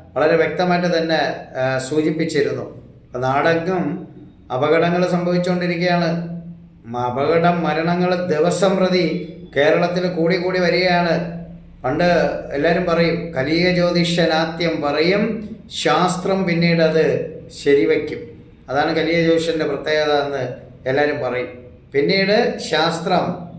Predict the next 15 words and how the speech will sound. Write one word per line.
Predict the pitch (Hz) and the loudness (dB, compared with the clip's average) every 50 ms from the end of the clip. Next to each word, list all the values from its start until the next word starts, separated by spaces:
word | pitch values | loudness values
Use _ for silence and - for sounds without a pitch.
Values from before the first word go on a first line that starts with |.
| - - | -10 -8
അത് | 135 143 147 | -4 -2 -2
ശരിവയ്ക്കും. | - 143 143 135 131 127 - - - - - - - - - - - - - _ - - - _ - _ - | 0 2 2 0 2 -2 -4 -4 -6 -10 -14 -16 -20 -20 -20 -20 -20 -20 -20 _ -20 -20 -20 _ -20 _ -6
അപ്പം | 120 131 135 | -2 0 2
ആദ്യം | 139 147 - - 185 185 180 175 170 - - - - - - - - - | 2 0 0 0 0 0 0 0 -2 -4 -6 -8 -10 -12 -14 -16 -4 -2
അത് | 139 151 151 147 | 2 2 2 2
പറയും. | 147 139 135 139 143 143 - - - - - - - - - - - - - - - - - 123 | 2 2 2 2 0 -2 -4 -6 -10 -14 -18 -20 -20 -20 -20 -20 -20 -20 -20 -20 -20 -14 -4 0
അത് | 135 147 | 2 4
വളരെ | 160 160 170 185 202 | 4 4 4 4 4
വ്യക്തമായിട്ട് | 202 196 180 - - 208 208 208 208 202 208 | 2 2 0 0 0 0 0 0 0 0 0
ഞാൻ | 202 202 196 202 | 0 0 0 0
ചന്ദ്രനെക്കുറിച്ച് | 180 175 165 180 185 190 190 196 185 190 185 180 185 190 185 160 160 131 - - - - - - - | 0 -2 0 0 0 0 0 0 0 -2 -2 -2 -2 0 2 2 2 2 0 -2 -4 -8 -10 -6 -4
പഠിച്ചതുകൊണ്ടാണ് | 135 143 160 143 - - 196 190 196 190 190 190 190 185 175 170 165 | -4 -2 -2 -4 -2 0 0 2 2 0 2 2 2 2 2 0 0
പറഞ്ഞത്, | 160 160 160 156 147 | 0 0 0 -2 -2
മനുഷ്യൻ്റെ | 143 139 139 147 147 - - 175 175 180 180 175 185 196 226 226 - - - - - | -2 -4 -4 -4 -6 -4 -2 -2 0 0 0 2 4 4 4 2 0 -2 -6 -8 -8
മനോനിലയിൽ | 135 139 143 147 156 170 175 180 180 175 175 165 156 160 165 165 170 165 185 208 233 254 247 | -6 -6 -4 -2 0 0 2 2 2 2 2 2 2 2 2 2 2 2 2 2 2 2 2